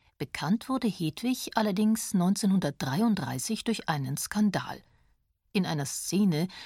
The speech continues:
lief die damals neunzehnjährige nackt durch den Wald. Obwohl nicht mehr Haut zu sehen war als heute in jeder Duschgel-Werbung,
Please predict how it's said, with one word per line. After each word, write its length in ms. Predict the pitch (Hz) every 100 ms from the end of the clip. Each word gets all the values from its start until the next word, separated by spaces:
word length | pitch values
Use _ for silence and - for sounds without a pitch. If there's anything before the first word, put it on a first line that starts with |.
| - -
lief 240 | 214 -
die 100 | 175
damals 380 | 160 160 139 -
neunzehnjährige 880 | 131 180 - 160 156 160 - 147 147 - _ -
nackt 680 | 160 185 - - - -
durch 220 | - 143 -
den 220 | 151 127
Wald. 320 | - - - _ _ _ _ _ _ _
Obwohl 420 | 196 185 190 226 214
nicht 320 | 175 - -
mehr 340 | 156 196 165
Haut 280 | 156 185 -
zu 160 | - 170
sehen 360 | 165 175 180
war 160 | 165 -
als 240 | 151 -
heute 240 | 185 185 180
in 140 | 175
jeder 320 | 160 165 147
Duschgel-Werbung, 1120 | - 214 - - 151 135 135 139 151 170 160